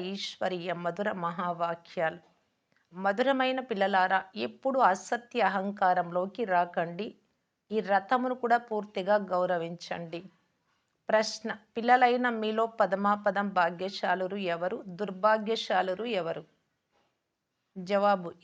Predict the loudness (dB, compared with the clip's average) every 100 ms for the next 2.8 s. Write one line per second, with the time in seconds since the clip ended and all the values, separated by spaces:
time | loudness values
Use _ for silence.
0 | -2 2 4 2 4 4 6 4 2 0
1 | -2 -2 -2 -2 0 0 0 0 -2 0
2 | 0 0 -2 -4 0 0 0